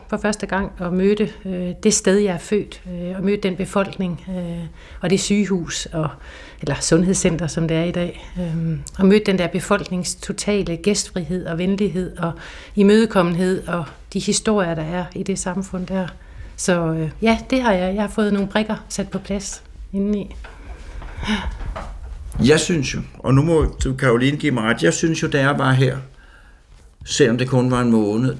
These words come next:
Speaker 2: det at sidde med ved de der konsultationer, jeg har, jeg har aldrig oplevet en mere direkte måde at lære et sted at kende på. Øh,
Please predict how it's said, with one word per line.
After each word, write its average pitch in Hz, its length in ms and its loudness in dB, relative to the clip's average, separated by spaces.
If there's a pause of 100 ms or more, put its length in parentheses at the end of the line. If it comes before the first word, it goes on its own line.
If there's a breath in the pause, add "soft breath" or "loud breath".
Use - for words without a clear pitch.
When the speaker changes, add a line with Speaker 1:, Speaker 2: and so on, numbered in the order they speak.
(100)
Speaker 2:
det 151 260 4
at 131 60 2
sidde 131 280 2
med 117 220 4
ved 135 120 0
de 131 140 0
der 117 140 0
konsultationer, 113 760 -2 (760 loud breath)
jeg 117 120 4
har, 135 320 -2 (960 soft breath)
jeg 113 120 4
har 120 80 2
aldrig 135 160 2
oplevet 127 440 -2
en 120 180 0
mere 127 200 2 (120)
direkte 117 420 0
måde 117 340 0
at 98 80 -2
lære 110 160 4
et 113 60 0
sted 113 200 -2
at 117 60 -4
kende 110 220 -6
på. 117 200 -10 (1800 loud breath)
Øh, - 380 6